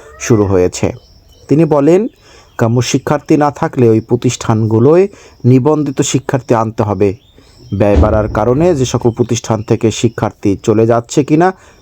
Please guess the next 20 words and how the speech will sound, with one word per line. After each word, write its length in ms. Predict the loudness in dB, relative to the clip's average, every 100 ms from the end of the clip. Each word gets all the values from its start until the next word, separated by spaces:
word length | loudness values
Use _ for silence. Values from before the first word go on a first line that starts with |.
| _
সেটিও 440 | -2 0 2 0
দেখতে 340 | 2 -2 -2 -4
হবে।" 360 | -2 0 -2 -4 _ _ -20 _ -20 -20 -20 -16
শিক্ষামন্ত্রী 720 | -6 -4 -2 0 0 0 0 0
আরও 220 | 0 0
বলেন, 440 | 0 2 2 0 -2 -12 _ _ _
"আজ 220 | -6 -6
প্রধানমন্ত্রী 840 | -4 -4 0 0 0 0 0 0
আমাকে 260 | 2 0 -2
একটি 220 | 0 0
বিশেষ 560 | 2 2 2 0 -4 0
নির্দেশনা 540 | 2 2 0 0 0
দিয়েছেন।" 520 | 2 0 0 -4 -4 -10 _ _ _ -20 -20 _
ফলের 320 | -2 0 2 0
তত্ত্ব 380 | -2 -4 _ 0
উপাত্ত 440 | 0 0 -4 0 -2
উপস্থাপনার 720 | 0 -4 -4 -6 -2 -2 -2
পর 280 | -2 -2 -2 0
তিনি 200 | 2 2
বলছেন, 520 | 2 0 0 -2 -2